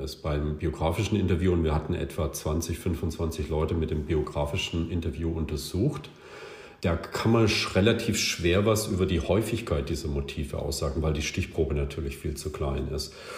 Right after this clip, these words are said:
Und um auch quantitative Aussagen zu machen, die wir als, ähm, als, als empirisches Fach machen möchten,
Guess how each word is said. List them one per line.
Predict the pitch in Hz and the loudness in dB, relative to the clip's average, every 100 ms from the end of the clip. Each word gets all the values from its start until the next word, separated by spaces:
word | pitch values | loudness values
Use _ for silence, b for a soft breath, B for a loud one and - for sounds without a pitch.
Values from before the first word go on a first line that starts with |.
| B | B
Und | 107 95 92 - | 4 6 4 0
um | 95 90 | 2 4
auch | 104 - - - | 2 0 -6 -8
quantitative | - 87 76 - - - 87 85 | 2 4 6 4 2 2 2 2
Aussagen | 76 95 - 73 80 | 2 0 2 2 0
zu | - 85 | 0 0
machen, | 80 82 98 | 2 2 2
die | 78 73 | 0 0
wir | 80 82 76 | 2 2 2
als, | 76 69 - - | -2 -2 -8 -8
ähm, | 78 71 73 76 | -4 -2 -2 -4
als, | 73 - - - - | -8 -10 -12 -14 -14
als | - | -12
empirisches | - 85 - 123 113 90 85 | -6 -4 4 4 4 0 -2
Fach | - 85 - | -2 -2 0
machen | 80 76 80 73 | -2 0 -2 0
möchten, | 85 - - 107 | -2 -2 0 0